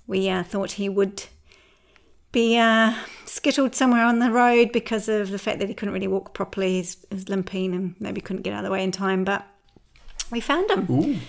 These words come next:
Speaker 1: He came home. So, yeah, we
Speaker 2: How
Speaker 1: spent,
Speaker 2: exciting.
Speaker 1: uh, seven days searching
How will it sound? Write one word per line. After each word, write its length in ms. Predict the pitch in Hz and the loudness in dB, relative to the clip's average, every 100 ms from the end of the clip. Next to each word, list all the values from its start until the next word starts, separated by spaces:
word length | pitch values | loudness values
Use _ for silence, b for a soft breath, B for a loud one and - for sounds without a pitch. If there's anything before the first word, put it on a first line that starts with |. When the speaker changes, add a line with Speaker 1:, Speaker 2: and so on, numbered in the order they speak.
| B - | B -8
Speaker 1:
He 120 | 247 | -4
came 240 | 262 240 | 0 2
home. 420 | 262 339 240 175 180 | 2 2 0 -2 -4
So, 180 | - | -4
yeah, 720 | 220 202 190 220 349 190 190 190 | -2 -2 -2 -4 -4 -2 0 -2
we 280 | 214 214 208 | -2 -2 0
Speaker 2:
How 120 | 123 | 0
Speaker 1:
spent, 320 | 120 226 220 - | 0 0 0 0
Speaker 2:
exciting. 240 | - 330 | -4 -2
Speaker 1:
uh, 180 | 311 202 B B B B | -2 -4 B B B B
seven 300 | - 269 247 | -2 0 2
days 260 | 220 214 208 | 2 2 0
searching 580 | - 220 - - 240 | 0 -2 -2 -4 -6